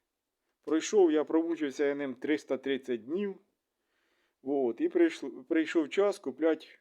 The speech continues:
висоторіз. Подивився я на штільовський висоторіз.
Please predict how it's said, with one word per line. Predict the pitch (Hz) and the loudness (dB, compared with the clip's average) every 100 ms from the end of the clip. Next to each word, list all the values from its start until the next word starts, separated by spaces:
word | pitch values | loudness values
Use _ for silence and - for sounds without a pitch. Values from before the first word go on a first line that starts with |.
| - | -6
висоторіз. | 143 147 151 151 127 101 - _ _ _ _ _ _ _ _ _ | -4 -2 -2 -2 -4 -6 -16 _ _ _ _ _ _ _ _ _
Подивився | 151 143 180 190 - | -2 4 4 4 0
я | 147 143 | 0 0
на | 143 | -2
штільовський | - 165 214 208 196 | -2 2 2 2 0
висоторіз. | 170 165 170 165 160 160 160 - | 0 0 -2 -2 -4 -6 -12 -20